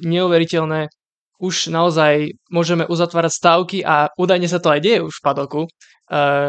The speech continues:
potvrdil to šéf Red Bull Christian Horner,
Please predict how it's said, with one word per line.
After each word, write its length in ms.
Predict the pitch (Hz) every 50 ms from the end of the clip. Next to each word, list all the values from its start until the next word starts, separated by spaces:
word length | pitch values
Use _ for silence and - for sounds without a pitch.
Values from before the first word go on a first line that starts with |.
| 143 - -
potvrdil 340 | - 156 - 160 156 160 156 -
to 160 | 160 156 151
šéf 240 | 147 - - 175 156
Red 160 | 160 160 151
Bull 240 | 151 160 156 151 -
Christian 400 | - 160 160 - - 160 151 147
Horner, 400 | 151 156 156 160 156 156 151